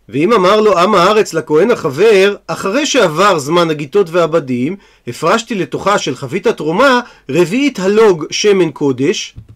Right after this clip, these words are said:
הרי הוא נאמן שהחבית טהורה, שאנחנו אומרים מיגו, שמתוך שהוא נאמן להגיד על הקודש, הוא גם נאמן להעיד על התרומה. חומרה נוספת שיש בתרומה יותר מאשר בקודש, כדי יין וכדי שמן, הפכנו דף,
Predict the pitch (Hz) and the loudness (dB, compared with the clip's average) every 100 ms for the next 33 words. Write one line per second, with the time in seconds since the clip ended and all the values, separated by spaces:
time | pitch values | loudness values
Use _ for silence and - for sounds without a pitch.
0 | _ - 117 165 208 180 165 170 226 196 | _ -14 -2 0 2 2 2 2 2 2
1 | 156 160 139 143 185 - 180 160 139 123 | 0 -4 -4 -4 -4 0 0 2 0 -2
2 | 127 175 - - 139 131 127 143 131 143 | -4 -6 -10 -10 -4 -4 -4 -2 -2 0
3 | 202 196 294 196 139 - 139 135 - 247 | 0 0 0 0 -2 -2 -4 -4 0 2
4 | 160 - 139 135 135 143 208 175 117 104 | 2 -4 -4 0 2 2 2 0 -2 -8
5 | 135 170 226 254 339 269 277 - 254 262 | -4 0 0 0 -2 -2 -2 -2 -2 0
6 | 269 285 285 311 220 147 151 175 220 220 | 2 4 4 4 2 2 0 2 2 0
7 | 226 262 214 202 _ - - _ - 220 | -2 0 0 -2 _ -20 -20 _ -4 0
8 | 247 254 220 240 220 196 180 196 185 170 | 2 2 0 0 0 0 0 0 0 -4
9 | 175 180 180 180 170 170 185 180 160 165 | -4 -2 2 2 2 0 0 2 0 -2
10 | 165 175 113 101 123 - - _ _ 185 | -2 -4 -6 -6 -6 -6 -16 _ _ -2
11 | 185 311 240 247 196 185 170 202 - 185 | 0 2 2 2 0 0 2 2 2 2
12 | 180 139 139 180 - - 175 190 170 170 | 2 2 0 -4 -16 -12 -6 -2 0 0
13 | 165 165 180 | 2 2 2